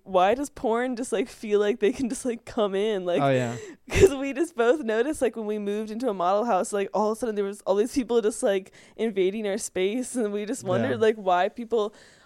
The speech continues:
Speaker 1: felt like for some reason, like, they were in this different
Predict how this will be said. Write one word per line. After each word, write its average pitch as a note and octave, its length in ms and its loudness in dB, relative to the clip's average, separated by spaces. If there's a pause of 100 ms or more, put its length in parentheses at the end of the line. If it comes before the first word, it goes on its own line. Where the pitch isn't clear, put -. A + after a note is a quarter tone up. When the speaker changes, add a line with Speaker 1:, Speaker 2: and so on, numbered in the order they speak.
(200)
Speaker 1:
felt A3+ 400 4
like G#3+ 240 0
for A#3+ 160 -2
some A3+ 280 -2
reason, G#3 320 -4
like, G3 160 -2
they G3+ 120 2
were G3 80 0
in G3+ 160 -2
this A3+ 140 -6
different G#3 480 -6